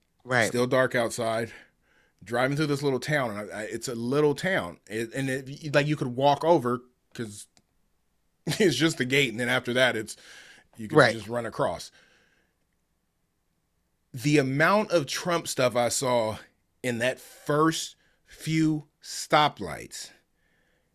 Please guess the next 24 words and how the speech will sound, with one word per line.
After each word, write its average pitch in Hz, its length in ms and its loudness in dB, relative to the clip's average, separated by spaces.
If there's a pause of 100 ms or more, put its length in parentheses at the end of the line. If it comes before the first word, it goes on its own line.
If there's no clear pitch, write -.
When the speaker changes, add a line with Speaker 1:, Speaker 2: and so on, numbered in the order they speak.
(420)
Speaker 2:
I 139 60 0
was 139 160 0
like, 143 200 0
"This, 160 360 0 (220)
really, 160 460 2
this 196 200 2
is 202 100 0
where 190 160 2
y'all 202 200 8
dump 214 320 6
me 285 180 10
at? 349 380 10
Like, 175 320 8
this 233 400 6
<laughs> 247 180 8
is 214 280 10
where 202 520 10 (160)
I'm 196 180 8
in 151 120 4
my 196 200 6
car. 185 480 6 (300)
I'm 196 200 2
in 165 220 2
the," - 460 -6